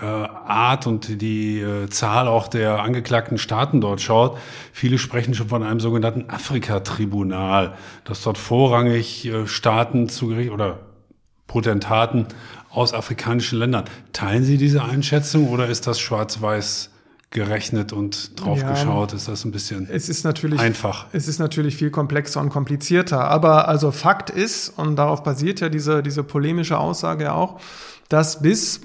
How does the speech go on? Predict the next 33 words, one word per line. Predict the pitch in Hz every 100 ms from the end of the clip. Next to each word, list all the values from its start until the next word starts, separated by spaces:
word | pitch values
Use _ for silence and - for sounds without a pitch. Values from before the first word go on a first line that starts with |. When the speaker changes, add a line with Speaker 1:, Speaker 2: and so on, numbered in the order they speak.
| -
Speaker 2:
ich | -
glaube, | - 143 151 147 143 120
zweitausendfünfzehn, | - 143 143 131 123 170 202 185
zweitausendsechzehn, | 156 147 139 139 131 160 160 - 196 214 - - - - -
ähm, | - 143 143 147
alle | 147 220 196
Situationen, | 180 160 147 147 - 156 170 135 131
und | 131 143
nochmal | 151 135
Situationen, | 143 143 139 151 160 165
das, | 151 143 151
wie | 139
gesagt, | 139 139
das | 123
sind | 143 143 165 160 -
zusammengefasst | 147 147 170 180 160 165 170 151
die |
Fälle | - 147 160 156
in | 147
einem, | 147 147 147 147
einem | 151 143 139
Mitgliedstaat. | 139 - - - - - - - - - - -
Und | -
alle, | 147 208 190 160 -
alle | 175 214
Situationen, | 147 160 156 147 147 147 147 151 151 147
ähm, | 143
die | 139
vor | 127 165 190
dem | 175 160 160 156
Gerichtshof | 143 151 156 - 143 143
gelandet | 135 131 165 180
sind, | 180 151 151